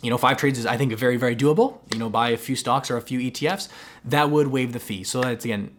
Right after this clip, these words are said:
it's just something to consider. Yes, there's zero commissions, but there are fees in the background. In fact, I'll show you right here. You can pause the video if you want to look deeper into more or less the general fees, let's call it. Um, it's pretty standard, to be honest.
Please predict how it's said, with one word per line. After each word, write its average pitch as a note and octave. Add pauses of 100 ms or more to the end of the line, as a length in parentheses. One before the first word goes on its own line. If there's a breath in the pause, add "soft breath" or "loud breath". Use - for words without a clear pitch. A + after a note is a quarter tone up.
(120)
it's C3+
just D3+
something D3+
to D3+
consider. D3 (600 loud breath)
Yes, D#3+
there's D3
zero C3+
commissions, C3
but A#2
there B2+
are A#2
fees A2+
in A2+
the A2
background. C3+ (340 loud breath)
In B2+
fact, C3+
I'll C3
show D#3
you E3
right C#3
here. C#3+
You B2
can B2
pause D3
the D#3
video D3+
if B2+
you A#2+
want B2+
to B2+
look B2
deeper C#3+
into B2
more C#3+
or D3+
less C#3+
the A#2+
general B2+
fees, D3+
let's D3+
call C3+
it. G#3+ (440 loud breath)
Um, G#2+
it's -
pretty C4+
standard, C#3+
to C#3+
be D3+
honest. F#3